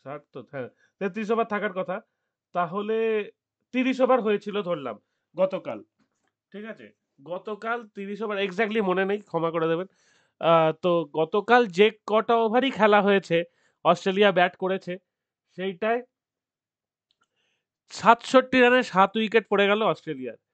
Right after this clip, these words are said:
খেলার মোড় ঘুরে গেল। এবং আমি গতকাল বলেছিলাম, হতে পারে একটা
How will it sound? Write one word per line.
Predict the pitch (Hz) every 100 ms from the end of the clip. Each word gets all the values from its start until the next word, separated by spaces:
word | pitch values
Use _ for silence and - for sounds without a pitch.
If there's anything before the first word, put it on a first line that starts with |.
| _ _ -
খেলার | 165 185 190
মোড় | 170 180 151
ঘুরে | 160 147
গেল। | 127 107 - _ _ -
এবং | 170 202 196
আমি | 170 190 240
গতকাল | 196 185 196 214 202
বলেছিলাম, | 196 190 226 233
হতে | 175 180 226
পারে | 226 233
একটা | 214 -